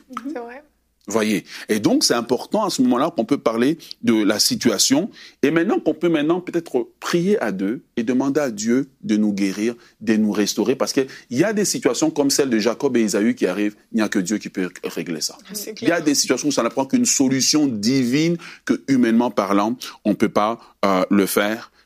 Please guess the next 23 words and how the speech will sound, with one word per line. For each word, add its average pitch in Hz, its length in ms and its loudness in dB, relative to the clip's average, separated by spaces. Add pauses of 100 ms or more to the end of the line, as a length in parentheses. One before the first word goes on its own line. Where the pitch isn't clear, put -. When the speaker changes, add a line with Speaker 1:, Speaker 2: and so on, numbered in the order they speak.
(160)
Speaker 2:
Après 101 300 0
ça, 110 340 0
ben, 98 200 0
avec 95 260 -2
le 92 140 0
temps, 127 360 -2
c'est - 140 -8
à 90 60 -2
chacun - 260 -6
de 90 120 -2
démontrer 87 440 -2
qu'il 90 160 -6
a 85 80 -2
changé. 85 500 -10
Speaker 1:
Mm. 240 60 -16 (320)
Speaker 2:
Et 98 80 -2
finalement, 101 720 2 (240)
ben, - 160 -2 (340)
parlez 147 240 -4
en 127 140 -2
bien 98 180 -6
de 92 80 -8
l'autre. 87 380 -12